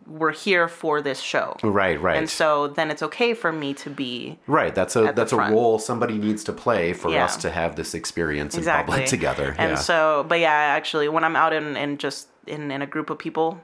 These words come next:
Speaker 1: I'm usually the one that stays
Speaker 2: God.
Speaker 1: kinda
Speaker 2: Yeah, me
Speaker 1: quiet
Speaker 2: too.
Speaker 1: and
Speaker 2: Me
Speaker 1: doesn't
Speaker 2: too.
Speaker 1: really say very much. <laughs> Unless, unless people talk about music. And
Speaker 2: Right.
Speaker 1: then, and then I'm just up in there in that conversation.
Speaker 2: Yes.
Speaker 1: But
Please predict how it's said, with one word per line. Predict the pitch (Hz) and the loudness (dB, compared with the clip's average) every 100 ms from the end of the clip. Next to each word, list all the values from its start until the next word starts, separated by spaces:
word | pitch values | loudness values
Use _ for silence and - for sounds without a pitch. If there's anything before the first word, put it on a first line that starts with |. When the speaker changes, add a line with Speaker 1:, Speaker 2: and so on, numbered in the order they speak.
| - | -2
Speaker 1:
I'm | 135 147 | -2 0
usually | 143 143 143 | -2 -2 -2
the | 135 | -2
one | 131 131 | -4 -4
that | 131 | -6
stays | - 139 113 110 | -4 -4 -2 -4
Speaker 2:
God. | - | -4
Speaker 1:
kinda | 147 85 156 - - - | -4 -4 -6 -10 -18 -2
Speaker 2:
Yeah, | 113 113 - | 2 2 0
me | 92 | 0
Speaker 1:
quiet | 160 151 - - | 2 4 2 0
Speaker 2:
too. | - | -2
Speaker 1:
and | 180 | 0
Speaker 2:
Me | 170 | 2
Speaker 1:
doesn't | 165 170 160 | 2 2 2
Speaker 2:
too. | |
Speaker 1:
really | 165 165 | 2 2
say | 160 175 156 | 0 0 2
very | 151 147 | 2 2
much. | 156 165 180 254 | 2 0 0 -2
<laughs> | 254 269 269 262 254 - 240 240 - - - 208 | 0 -2 -2 -4 -2 -2 -2 -2 -10 -12 -2 2
Unless, | 226 269 262 - | 6 4 2 0
unless | 214 220 226 | 4 4 2
people | - 220 196 | -2 -2 2
talk | 190 180 | 2 2
about | 175 165 | 2 2
music. | 160 147 135 - | -2 0 -4 -6
And | - | 0
Speaker 2:
Right. | 107 113 | 2 4
Speaker 1:
then, | 170 170 165 | 4 2 2
and | 185 190 | 2 2
then | 185 | 4
I'm | 175 175 | 4 2
just | 165 - - | -2 -2 -2
up | 123 165 | 0 2
in | 156 | 0
there | 135 131 | 0 0
in | |
that | 135 - | -2 -2
conversation. | 143 135 - - - | -2 -2 -2 0 0
Speaker 2:
Yes. | - - - | -2 -4 0
Speaker 1:
But | 160 131 | 2 2